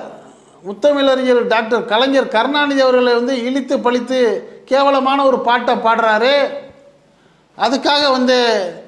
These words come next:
கைது செய்யப்படுறாரு. கைது செய்யப்பட்டு நீதியரசர் முன்னாடி நிறுத்துறப்ப நீதியரசர் சொல்றாரு, "இல்ல, இவருக்கு இது வந்து சிறை கொடுக்க வேண்டியதுன்னு" விட்டுறாரு.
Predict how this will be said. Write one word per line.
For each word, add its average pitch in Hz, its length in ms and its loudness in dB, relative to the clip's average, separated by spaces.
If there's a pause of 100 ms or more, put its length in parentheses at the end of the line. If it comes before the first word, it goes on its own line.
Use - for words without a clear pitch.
(200)
கைது 247 400 0
செய்யப்படுறாரு. 226 720 2 (680)
கைது 262 280 -2
செய்யப்பட்டு 240 840 0 (140)
நீதியரசர் 262 540 2
முன்னாடி 233 240 2
நிறுத்துறப்ப 233 480 0
நீதியரசர் 247 500 0
சொல்றாரு, 233 640 0 (320)
"இல்ல, 247 200 2
இவருக்கு 240 340 2
இது 220 80 2
வந்து 233 280 0
சிறை 247 280 2
கொடுக்க 240 260 0
வேண்டியதுன்னு" 226 560 2
விட்டுறாரு. 247 540 2